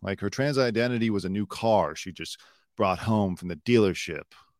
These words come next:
or won on The Price is Right. And why did she get to represent trans people at the White House? There were ri-, there were enough rich white girls at the White House under Trump." Yeah, like I said, she gives off rich white girl energy.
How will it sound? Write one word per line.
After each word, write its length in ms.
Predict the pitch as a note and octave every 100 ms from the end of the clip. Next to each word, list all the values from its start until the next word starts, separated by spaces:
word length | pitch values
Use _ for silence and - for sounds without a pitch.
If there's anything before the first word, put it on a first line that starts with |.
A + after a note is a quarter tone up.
| _ F#2
or 160 | F#2
won 400 | F2 G2 G2+ F#2
on 100 | E2
The 80 | D#2
Price 280 | - F#2+ F2
is 100 | E2+
Right. 240 | F#2 G2 - _ - _ -
And 220 | A2+ G#2
why 220 | A#2 E3+
did 140 | G3
she 120 | - B2+
get 160 | C3
to 80 | A#2
represent 420 | A#2 A2+ G#2 G#2+
trans 220 | A2 G#2
people 280 | - G2+ F#2+
at 80 | F2
the 60 | E2+
White 260 | E2+ E2
House? 380 | D#2 D2 - - -
There 180 | A2
were 220 | A2 A2 G2+
ri-, 280 | A2 D3+ B2
there 140 | C3+
were 160 | D3 A#2+
enough 360 | B2 D#3 - _ _ _ -
rich 320 | A#2 B2 -
white 260 | G2+ A2 G2
girls 320 | G#2 G2 F2+
at 80 | F#2
the 60 |
White 260 | F2 F2+ E2+
House 260 | F2 E2 -
under 220 | E2+ D2+
Trump." 500 | - - F2+ C#2+ - - _ _ _ _ _
Yeah, 120 | B2
like 160 | A2 B2
I 140 | B2+
said, 220 | C3 G#2 - _ _ -
she 140 | B2+
gives 240 | C3+ E3 D3
off 260 | C#3 G2+
rich 440 | F#2+ F#2+ B2 C3+ A2+
white 260 | A#2+ A2+
girl 240 | A2+ G2 E2+
energy. 480 | D#2 D2+ - -